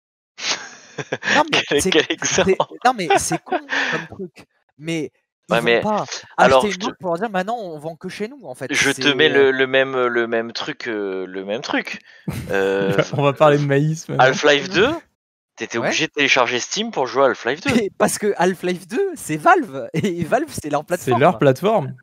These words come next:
Speaker 2: C'est à
Speaker 1: D'accord, mais
Speaker 2: eux, ça
Speaker 1: bon,
Speaker 2: leur
Speaker 1: t'as,
Speaker 2: appartient, c'est du
Speaker 1: t'as,
Speaker 2: first
Speaker 1: ils ont,
Speaker 2: party.
Speaker 1: ils ont le droit d'avoir leur, leur tr-, Epic, ils ont le droit de payer des gens pour dire : « Ben, venez chez nous et vous êtes en exclu temporaire en plus,
Speaker 2: Mais
Speaker 1: généralement. »
Speaker 2: moi, je trouve que c'est des pratiques,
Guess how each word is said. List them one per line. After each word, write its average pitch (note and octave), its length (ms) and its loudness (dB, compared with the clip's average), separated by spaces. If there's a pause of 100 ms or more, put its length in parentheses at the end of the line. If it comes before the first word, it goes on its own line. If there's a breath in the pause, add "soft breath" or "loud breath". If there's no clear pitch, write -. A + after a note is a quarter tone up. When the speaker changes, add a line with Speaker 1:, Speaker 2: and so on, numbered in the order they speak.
Speaker 2:
C'est - 60 0
à - 60 4
Speaker 1:
D'accord, - 340 4
mais F#2+ 80 0
Speaker 2:
eux, - 100 -2
ça A2 80 0
Speaker 1:
bon, G#2 60 2
Speaker 2:
leur - 180 0
Speaker 1:
t'as, A#2 100 2
Speaker 2:
appartient, A2 180 2
c'est - 80 -10
du E3+ 80 -10
Speaker 1:
t'as, A2 120 4
Speaker 2:
first D#3 160 -6
Speaker 1:
ils G#2+ 80 -4
ont, A3 180 -2
Speaker 2:
party. C#4+ 140 -8 (320)
Speaker 1:
ils A2+ 200 -6
ont - 40 0
le A#2 60 -4
droit C3 200 4
d'avoir A2+ 460 6
leur, F#2+ 360 6
leur G#2+ 200 0
tr-, - 160 -18
Epic, C3 420 -10
ils G#2 160 -8
ont G2 40 -4
le G2 60 -4
droit A2 160 4
de G2+ 120 -6
payer G#2+ 280 -8
des G#2+ 140 -4
gens D#3+ 180 0
pour G2+ 200 -4
dire : « D3+ 240 -2
Ben, F2 200 2
venez G2+ 280 -6
chez G#2+ 180 -2
nous E3 300 -8
et F2+ 160 -6
vous F#2+ 180 -10
êtes F#2+ 180 -6
en F2+ 100 -6
exclu - 480 -12
temporaire C3 520 2
en G#2+ 60 4
plus, C#3+ 220 -10
Speaker 2:
Mais D#3+ 80 2
Speaker 1:
généralement. » G#2 400 -4
Speaker 2:
moi, A#3+ 100 -4
je - 60 -10
trouve - 280 -14
que F3+ 300 -6
c'est - 280 -6
des C#3+ 120 -6
pratiques, - 840 -8